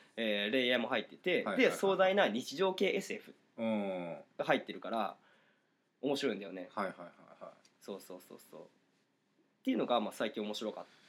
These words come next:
Speaker 1: た映画かな、見たのは。
Speaker 2: なるほどね。
Speaker 1: うん。
Speaker 2: ちょっとさ、
Speaker 1: うん。
Speaker 2: なんかこれネタバレになるんだったらさ、俺見てないから、
Speaker 1: うん。
Speaker 2: まあ、単純に気になってるんだけどさ、
Speaker 1: うん。
Speaker 2: ビートルズってさ、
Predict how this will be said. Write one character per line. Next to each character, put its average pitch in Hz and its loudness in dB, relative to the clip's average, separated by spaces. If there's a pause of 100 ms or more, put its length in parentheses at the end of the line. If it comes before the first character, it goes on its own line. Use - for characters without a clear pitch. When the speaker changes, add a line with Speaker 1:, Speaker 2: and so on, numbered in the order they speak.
Speaker 1:
た 90 -2
映 98 -6
画 95 -10
か 92 -10
な、 101 0
見 101 -10
た - -14
の 87 -12
は。 87 -14
Speaker 2:
な 85 -14
る 92 -10
ほ 87 -20
ど 90 -20
ね。 87 -20 (840)
Speaker 1:
う 120 -8
ん。 101 -10 (800)
Speaker 2:
ち - -6
ょ 392 2
っ 403 0 (140)
と 110 -8
さ、 - -8 (120)
Speaker 1:
う 117 -10
ん。 92 -12 (160)
Speaker 2:
な 143 0
ん 135 0
か - -8
こ 156 -2
れ 180 2
ネ 139 2
タ 165 4
バ 165 4
レ 170 0
に 165 -4
な 165 6
る 131 -2
ん 92 -8
だ 82 -8
っ - -12
た - -16
ら - -18
さ、 - -16
俺 147 2
見 175 -2
て 135 0
な 85 -6
い 90 -12
か - -16
ら、 - -18
Speaker 1:
う - -10
ん。 110 -6
Speaker 2:
ま 113 -6
あ、 - -20
単 151 0
純 151 -8
に 143 -8
気 143 -10
に 135 0
な 135 -2
っ 135 -14
て - -14
る - -18
ん - -20
だ - -20
け - -20
ど - -20
さ、 - -18 (100)
Speaker 1:
う 117 -10
ん。 101 -8 (720)
Speaker 2:
ビ 359 -2
ー - -18
ト 120 -2
ル 92 -4
ズ 85 -16
っ - -16
て - -20
さ、 73 -12